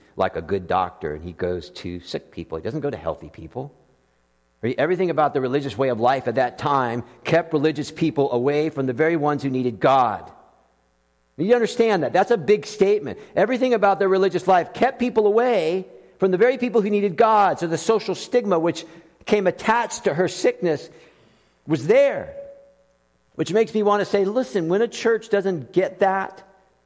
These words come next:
when we don't understand that, like Jesus, we are to go to the least and the last and the lowest, those who are the outcast, then a church can very quickly turn in upon itself. They lose any sense of mission,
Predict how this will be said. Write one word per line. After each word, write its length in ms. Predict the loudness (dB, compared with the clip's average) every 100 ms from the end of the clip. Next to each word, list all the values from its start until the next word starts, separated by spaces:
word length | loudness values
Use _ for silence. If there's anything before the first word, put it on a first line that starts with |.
| _ _ -20 -20 _
when 160 | -2 0
we 100 | 2
don't 240 | 4 4
understand 680 | 2 0 -2 0 0 2 2
that, 100 | 2
like 240 | 2 2 0
Jesus, 380 | -2 0 -2
we 200 | 0 2
are 60 | 2
to 80 | 2
go 220 | 0 0
to 80 | 0
the 100 | 0
least 280 | 0 -2 -2
and 100 | 2
the 20 |
last 340 | 2 2 -2
and 60 | 0
the 60 |
lowest, 360 | 2 2 0 0
those 300 | 2 2 -2 -10 -4
who 120 | 0 2
are 80 | 0
the 120 | 2
outcast, 880 | 2 2 0 2 2 0 -6 -14 -20 _ _ _ _ _ _ _ -4
then 140 | -2
a 60 | 2
church 260 | 0 2
can 140 | 0 2
very 200 | 0 -2
quickly 460 | 0 -2 0 -6
turn 300 | -2 -2 0
in 100 | 0
upon 240 | 0 0 0
itself. 720 | -4 0 4 2 0 -12 -20 _ _ _ _ _ _ _ _ _ _
They 100 | 0
lose 180 | 2 0
any 200 | 0 -2
sense 340 | 0 0 0 0
of 100 | 0
mission, 440 | -2 -4 -10